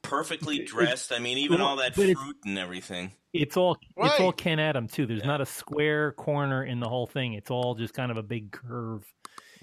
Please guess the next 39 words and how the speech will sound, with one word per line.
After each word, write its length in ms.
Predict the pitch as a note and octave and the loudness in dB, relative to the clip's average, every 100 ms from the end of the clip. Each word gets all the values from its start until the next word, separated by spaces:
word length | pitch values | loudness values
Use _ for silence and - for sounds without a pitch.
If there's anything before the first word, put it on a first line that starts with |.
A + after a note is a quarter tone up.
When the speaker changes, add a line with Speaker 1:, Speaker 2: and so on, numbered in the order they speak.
| E2+ F2+ | -14 -4
Speaker 2:
You 80 | A#2+ | -2
know, 60 | |
Speaker 1:
Mm-hmm. 80 | A#2+ | 0
Speaker 2:
there, 120 | B2+ - | 0 -4
you 180 | - C3 | -4 -4
look 120 | C3 | -2
at 60 | B2+ | -2
that, 160 | A#2 - | -2 -2
that 160 | A#2+ B2+ | -6 -2
wall. 320 | C3 C3 - - - - _ | 2 2 0 -10 -20 -20 _
What 200 | D3 A3 | 2 4
is 100 | F4+ | 4
that 220 | A3+ A#2+ | 2 0
gold, 500 | G2+ B2+ C#3+ C3+ A#2 - _ - | 2 4 4 4 -2 -10 _ -6
um, 460 | A2+ E2 C2+ - A#3 D#4+ _ _ _ _ _ _ _ - | -4 -4 -6 -10 -16 _ _ _ _ _ _ _ _ -10
feature? 380 | - D3 - C#3 | -4 -4 -4 -4
Yeah, 160 | C3+ C#3+ | -2 -2
there's 220 | C3 C3 | -2 -2
a 40 | D3+ | 0
little 220 | F3 F#3 | -2 -2
thing 400 | - - F3 D#3 | -6 -4 0 0
by 120 | C3+ | 0
the 100 | A#2 | -2
front 360 | - C#3+ C#3 C3+ | -4 -4 -2 -2
door 280 | A#2+ A2+ | 0 0
that's 180 | A2 G#2+ - | -2 -6 -6
a, 120 | C3 | -4
a 40 | C#3 | 0
little 200 | C3 A2 | -2 -2
gold. 500 | G#2 A2+ B2 A#2+ A#2 | 0 0 0 -4 -4
Speaker 3:
Yeah, 120 | F3 F3+ | -2 2
that's 180 | G3 F#3 | 2 4
Speaker 1:
It's 100 | F#3 | 2
Speaker 3:
a, 40 | C3+ | 2
Speaker 1:
a 40 | |
Speaker 3:
that's 420 | C3+ - F3 - | 0 2 4 4
Speaker 1:
mezuzah. 60 | - | 0
Speaker 3:
for 80 | - | -2
candles. 760 | - D#3+ D#3 A2+ F#2+ - - | 0 0 -2 -8 -12 -10 -12